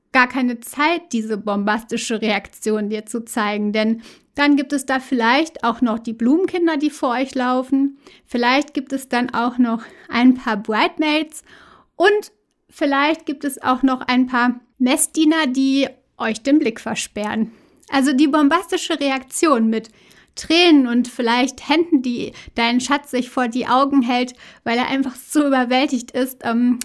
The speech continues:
die bleibt meist in der Kirche oder bei der freien Trauung dann auch aus. Äußerst selten kannst du ja dieses Einlaufen wirklich zelebrieren.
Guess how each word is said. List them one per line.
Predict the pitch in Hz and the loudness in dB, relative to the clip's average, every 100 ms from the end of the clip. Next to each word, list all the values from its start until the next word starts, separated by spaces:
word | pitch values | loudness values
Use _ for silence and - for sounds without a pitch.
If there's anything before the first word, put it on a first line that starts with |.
| - | -4
die | - | -2
bleibt | 254 262 247 254 | 2 2 0 0
meist | 247 247 247 | -2 -2 -4
in | - | -4
der | 233 226 226 - _ | -2 -4 -6 -18 _
Kirche | - 285 294 302 277 269 - _ - | 0 2 2 -2 -4 -4 -12 _ -8
oder | 247 233 233 226 220 | -2 0 2 0 0
bei | 233 | -2
der | 220 220 | -2 -4
freien | - 226 226 254 | -4 -2 0 0
Trauung | 247 226 214 220 - _ _ _ - | -2 -4 -4 -4 -8 _ _ _ -14
dann | - 220 214 - | -4 -4 -2 -2
auch | 233 247 - | -2 -2 -2
aus. | 185 180 - - _ _ _ _ _ _ _ _ _ - - - | -4 -4 -6 -8 _ _ _ _ _ _ _ _ _ -20 -12 -4
Äußerst | 285 311 269 269 - | -2 0 -2 -4 -4
selten | 247 262 269 | -4 -2 -2
kannst | 247 240 247 247 | -2 -2 -4 -4
du | 233 233 233 - _ | -6 -6 -10 -20 _
ja | 240 | -4
dieses | 226 240 240 - - | -4 -2 -4 -8 -6
Einlaufen | 247 254 247 233 247 254 220 | 0 2 2 0 -2 -2 2
wirklich | 254 277 - 226 226 | 2 0 -2 -6 -6
zelebrieren. | - 226 220 214 220 208 208 | -4 -2 -4 -4 -6 -4 -6